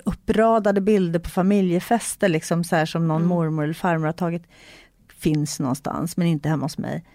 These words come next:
Speaker 1: Men just det där, äh, naturliga vardagsbilder på oss tre.
Speaker 2: Nej.
Speaker 1: Trojkan.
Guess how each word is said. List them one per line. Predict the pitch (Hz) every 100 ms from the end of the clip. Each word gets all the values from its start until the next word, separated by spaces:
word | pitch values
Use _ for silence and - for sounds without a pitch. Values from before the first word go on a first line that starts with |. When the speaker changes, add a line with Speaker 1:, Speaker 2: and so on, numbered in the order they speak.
| _ _ - - -
Speaker 1:
Men | 277
just | 254 -
det | 233
där, | 214 196 190 190
äh, |
naturliga | - 240 - 233 202 190 196 185 190
vardagsbilder | 226 214 180 175 - 226 311 277 196 160
på | 175 -
oss | 185 - -
tre. | - 494 - - - 190 _
Speaker 2:
Nej. | 233 208 202 208
Speaker 1:
Trojkan. | - 277 202 175 - - - 196